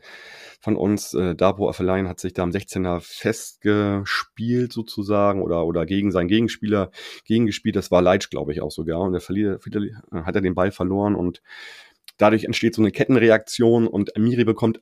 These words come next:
kommt an den Ball, kann wieder einen Pass zu Burkhardt, ähm, äh, bringen. Und, äh, auch da muss man sagen, ist halt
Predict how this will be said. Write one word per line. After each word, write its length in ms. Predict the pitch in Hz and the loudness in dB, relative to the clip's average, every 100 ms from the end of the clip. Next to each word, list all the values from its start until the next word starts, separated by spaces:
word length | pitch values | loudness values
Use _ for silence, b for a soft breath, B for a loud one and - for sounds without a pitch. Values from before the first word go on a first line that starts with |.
| - | -12
kommt 180 | - 117 | -6 0
an 100 | 113 | 2
den 120 | 101 | 2
Ball, 180 | 98 98 | 2 2
kann 180 | - 101 | 2 -4
wieder 120 | 92 95 | -2 -4
einen 100 | 90 | -4
Pass 280 | 101 - | -8 -8
zu 140 | - 95 | -8 -4
Burkhardt, 560 | 104 107 101 92 - - | -2 0 0 -2 -4 -8
ähm, 380 | 92 90 87 82 b b b b _ - | -4 -2 -4 -6 b b b b _ -8
äh, 140 | 90 | -6
bringen. 460 | 82 101 101 98 90 | -2 0 2 2 -2
Und, 380 | 76 87 87 - | -4 -4 -4 -4
äh, 220 | 82 78 | -4 -2
auch 160 | - 90 | -2 0
da 260 | 95 98 101 | 2 4 2
muss 160 | 101 | 0
man 140 | 92 90 | -2 0
sagen, 300 | 87 90 87 | 0 0 -2
ist 140 | - | -2
halt 140 | 87 | -4